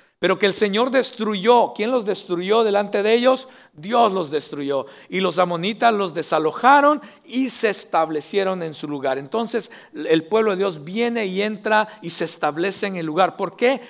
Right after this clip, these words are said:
Porque Dios está proveyendo para ellos.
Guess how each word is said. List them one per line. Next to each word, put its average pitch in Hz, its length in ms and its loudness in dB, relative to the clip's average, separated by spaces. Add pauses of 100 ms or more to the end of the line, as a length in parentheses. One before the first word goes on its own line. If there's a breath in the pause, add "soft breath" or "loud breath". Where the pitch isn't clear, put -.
(120 loud breath)
Porque 151 320 -6
Dios 185 520 -6
está 175 440 -4
proveyendo 165 840 -6
para 143 360 -6
ellos. - 1080 -14